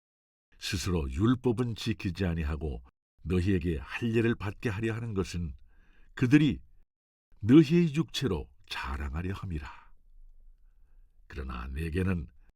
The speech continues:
우리 주 예수 그리스도의 십자가 외에 결코 자랑할 것이 없으니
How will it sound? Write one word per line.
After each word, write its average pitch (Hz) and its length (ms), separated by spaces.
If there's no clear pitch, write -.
우리 117 260
주 123 260
예수 110 380
그리스도의 101 480
십자가 87 480
외에 71 520
결코 62 540
자랑할 101 540
것이 104 320
없으니 87 440